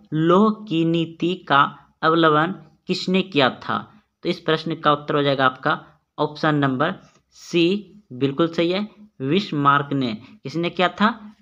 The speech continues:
विस्मार्क ने लोह, रक्त एवं लोह की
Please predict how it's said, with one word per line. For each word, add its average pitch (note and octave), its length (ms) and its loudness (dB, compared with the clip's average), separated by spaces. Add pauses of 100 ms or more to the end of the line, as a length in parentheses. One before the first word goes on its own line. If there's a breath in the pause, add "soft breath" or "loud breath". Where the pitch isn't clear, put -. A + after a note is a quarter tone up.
विस्मार्क D3 800 0
ने F3+ 260 -4 (260 loud breath)
लोह, F3 680 2 (460)
रक्त G3+ 460 0
एवं D#3+ 260 4
लोह E3+ 280 4
की F#3 640 -4